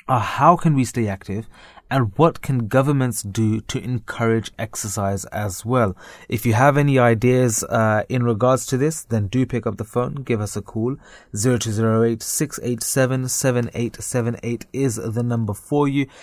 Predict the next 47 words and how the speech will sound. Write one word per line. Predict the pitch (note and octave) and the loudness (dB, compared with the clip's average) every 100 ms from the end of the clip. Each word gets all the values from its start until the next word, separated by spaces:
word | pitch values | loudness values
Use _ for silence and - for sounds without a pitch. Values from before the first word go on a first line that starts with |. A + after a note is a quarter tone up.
| - - | -8 2
Let | C3+ F3 | 4 4
us | E3+ - | 4 2
know | D3 D3+ | 2 0
how | A#2+ C3+ C3+ | 2 2 2
you | A2+ A2 F#3 F3+ | 0 2 2 2
think, | - A2+ F2+ - - | 0 -4 -4 -10 -4
um, | G#2 G#2+ G#2 G2+ G#2 - | 0 0 0 0 -4 -6
uh, | G#2+ | -4
we | G2+ A2+ | -2 -4
can | A2 G#2+ | -4 -8
stay | - A2+ | -4 -2
active, | G2+ G2 A2+ G#2 | -4 -4 -6 -2
or, | B2+ B2 - - - | 0 -2 -6 -20 -4
or | C3+ | 2
even | C#3+ B2+ B2+ | 2 2 0
what | C3 B2 | 0 -2
the | |
government | A2 D3 D#3 C#3+ A#2+ | 0 2 2 -2 -4
can | A2+ | -6
do | G#2+ A2+ | -2 -2
to | A#2 | -2
bring | G#2 B2 | -2 -2
about | A#2+ A2+ A2+ F#2+ | 0 0 0 -2
a | A2+ | -8
change | - B2+ C3+ C3+ A#2 | -8 -6 -4 -4 -6
in | - A#2 | -8 -6
this | A2+ G#2+ A#2+ | -6 -6 -6
regard | G#2+ G#2+ G#2 | -4 -2 -2
as | G2+ - | -6 -6
well. | G#2+ G2+ A#2+ - - - - | -4 -6 -8 -20 -20 -20 -4
Um, | B2+ B2 C3 B2+ B2+ C3 | 0 4 2 0 -4 -6
and | A#2+ C#3 | -4 -2
on | C#3 | -2
top | D#3+ E3+ | 0 2
of | D#3+ B2 | 0 2
that, | B2 | 0
maybe | A#2+ C3 B2+ | 0 -2 -2
you | B2 B2 | -2 0
have | B2 | -2
some | A2+ A#2+ | -2 -8
tips | A2 D3 - | -6 -6 -6
of | A2+ | -4
your | A2+ A#2+ C3 | 0 0 0
own, | C#3 A#2+ | -2 -4
something | G#2+ A#2+ A#2 A#2 | -6 -4 -4 -2
that | A2+ A2+ | -2 -2
you've, | A2+ A2+ G2+ | 0 0 -2